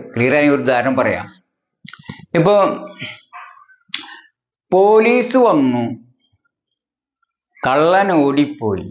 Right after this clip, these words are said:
രണ്ട് വാചകം, പോലീസ് വന്നു, കള്ളൻ ഓടിപ്പോയി. രണ്ടും നടന്നു കഴിഞ്ഞതല്ലേ? പോലീസ് വന്നു എന്ന് കേൾക്കുമ്പോൾ നിങ്ങൾക്ക് അറിയാൻ കഴിഞ്ഞതാണ്. കള്ളൻ ഓടിപ്പോയി എന്ന് കേൾക്കുമ്പോൾ അതറിയാം, അതും നടന്നു കഴിഞ്ഞതാണ്.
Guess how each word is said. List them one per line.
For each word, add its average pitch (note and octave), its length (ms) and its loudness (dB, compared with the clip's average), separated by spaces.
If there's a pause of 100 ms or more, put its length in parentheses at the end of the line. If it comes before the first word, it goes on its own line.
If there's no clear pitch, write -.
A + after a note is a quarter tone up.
(280)
രണ്ട് F3+ 220 2
വാചകം, C3 580 0
പോലീസ് D#3+ 520 2
വന്നു, F3 680 2 (600)
കള്ളൻ D3 420 2
ഓടിപ്പോയി. B2 640 -4 (680)
രണ്ടും F#3+ 400 2
നടന്നു E3 380 0
കഴിഞ്ഞതല്ലേ? B2+ 520 0 (480)
പോലീസ് E3+ 420 2
വന്നു F#3 280 2
എന്ന് F#3 120 0
കേൾക്കുമ്പോൾ F#3 260 2
നിങ്ങൾക്ക് F3+ 120 2
അറിയാൻ E3+ 220 2
കഴിഞ്ഞതാണ്. C3 640 -2 (1080)
കള്ളൻ G3+ 360 4
ഓടിപ്പോയി G3+ 500 2
എന്ന് F#3+ 80 2
കേൾക്കുമ്പോൾ F3 260 2
അതറിയാം, D3+ 580 2 (840)
അതും B2 320 2
നടന്നു C3 320 0
കഴിഞ്ഞതാണ്. G#2 600 0